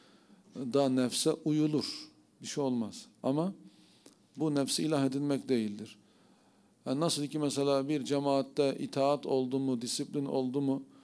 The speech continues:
işte ilah mı edindiniz deyip saçma sapan geri zekalılar var, böyle konuşanlar var. Bu ilah edinmek değil yani. İlah edinmek nedir?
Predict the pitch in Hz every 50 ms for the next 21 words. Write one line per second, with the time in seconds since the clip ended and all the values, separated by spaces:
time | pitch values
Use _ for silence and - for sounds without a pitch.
0 | - - - _ _ - 123 131 - - 156 147 147 147 143 165 160 139 139 143
1 | 131 131 123 123 127 123 117 123 123 123 107 127 135 131 131 - 143 127 - 143
2 | 151 143 135 139 123 117 131 131 117 135 143 143 135 120 135 120 95 127 127 127
3 | 127 127 139 143 135 110 117 120 120 113 120 123 127 131 127 - 127 123 120 117
4 | - 123 123 123 135 135 120 107 110 120 131 - - - _ _ _ _ _ _
5 | _ _ - 127 139 139 - 135 127 143 135 127 120 120 127 127 131 127 117 -
6 | - 131 123 113 107 107 110 110 113 110 120 143 - - _ _ _ _ _ _
7 | - - _ 127 131 135 143 127 123 113 131 123 123 123 127 131 127 107 120 139
8 | 147 131 120 131 135 -